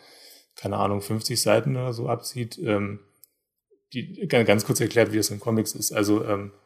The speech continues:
die Wort veranstaltet einmal im Jahr eine, eine Orgie für die, für die Soups, äh, tut dann so, als würde, als müssten sich die Soups einer, einer, äh, einer großen Bedrohung entgegenstellen, die die Welt, äh, äh,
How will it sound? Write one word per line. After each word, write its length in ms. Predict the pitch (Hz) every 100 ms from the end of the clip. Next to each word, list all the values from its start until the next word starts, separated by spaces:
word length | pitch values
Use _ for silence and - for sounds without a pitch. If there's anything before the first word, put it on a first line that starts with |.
| _ _ _ _ - 110
die 420 | 101 101 101 - -
Wort 260 | 139 120 -
veranstaltet 680 | 123 120 - 113 110 107
einmal 300 | - 110 120
im 120 | 107
Jahr 440 | 98 101 107 110 110
eine, 260 | 101 101
eine 200 | 107 98
Orgie 420 | 110 120 151 156 156 -
für 160 | - 127
die, 180 | 131 127
für 140 | 120
die 80 | 120
Soups, 520 | - 135 131 - -
äh, 280 | 113 107 110
tut 240 | - 123
dann 120 | 113
so, 140 | 110 113
als 200 | 110 -
würde, 260 | 107 107 - - - - - _ -
als 140 | 101
müssten 260 | 113 - 107
sich 120 | 104
die 100 | 110
Soups 300 | - 110 -
einer, 220 | 107 107
einer, 720 | 104 104 - 110 - - - -
äh, 40 |
einer 140 | 107 98
großen 540 | 113 120 120 113 110 _ _ _ _ _
Bedrohung 480 | 113 110 117 139 143
entgegenstellen, 880 | 127 120 120 123 - 123 120 120 113
die 140 | 113
die 160 | 107 104
Welt, 360 | 113 117 -
äh, 680 | 123 117 113 123 135 117
äh, 60 | 113